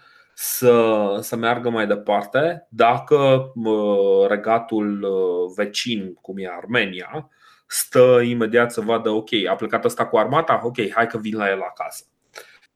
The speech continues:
Uh, ăsta este unul din motivele pentru care Mitridate se, se aliază cu Tigranes al Armeniei, dar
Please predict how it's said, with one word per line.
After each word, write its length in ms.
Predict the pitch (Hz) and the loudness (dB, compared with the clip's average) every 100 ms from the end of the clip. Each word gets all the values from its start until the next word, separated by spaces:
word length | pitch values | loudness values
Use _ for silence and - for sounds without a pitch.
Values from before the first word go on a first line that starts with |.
| _ | _
Uh, 480 | 107 107 107 110 107 _ _ - | -4 -2 -2 -4 -6 _ _ -4
ăsta 180 | 160 302 | -2 -2
este 200 | 240 147 | 0 0
unul 380 | 139 143 147 120 | 0 0 -2 -2
din 200 | 110 110 | -2 -2
motivele 520 | 104 107 117 127 127 | -2 -4 0 2 2
pentru 300 | 127 110 117 | 0 -6 -8
care 760 | - 120 117 117 117 113 113 117 | -8 0 2 4 2 2 0 -4
Mitridate 600 | 120 117 110 113 - 120 | -8 -6 -2 0 0 -2
se, 420 | - 117 113 113 | -2 0 2 2
se 180 | 113 120 | 0 0
aliază 480 | 110 110 113 117 117 | 2 2 2 0 -4
cu 120 | 110 | -10
Tigranes 600 | 107 107 110 107 107 110 | -10 -4 0 0 -2 -2
al 160 | 107 | 0
Armeniei, 720 | 101 101 104 101 95 90 90 101 | 0 -2 -6 -6 -6 -12 -12 -2
dar 440 | 110 110 110 - | 0 0 -4 -10